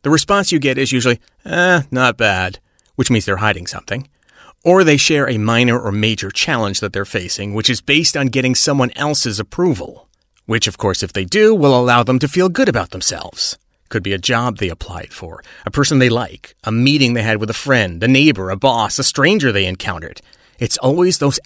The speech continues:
outside influences which are triggering reactions inside of you.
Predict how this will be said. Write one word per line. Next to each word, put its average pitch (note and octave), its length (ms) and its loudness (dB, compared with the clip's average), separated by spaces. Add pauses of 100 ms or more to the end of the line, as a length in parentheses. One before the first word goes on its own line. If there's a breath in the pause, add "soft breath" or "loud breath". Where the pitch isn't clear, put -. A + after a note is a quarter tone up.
outside G#2 580 -2
influences F#2+ 760 -4
which B2+ 180 -4
are C#3 60 0
triggering D3 600 -2
reactions A#2+ 800 -2 (380 soft breath)
inside B2 400 2
of F#2 100 -4
you. - 360 -14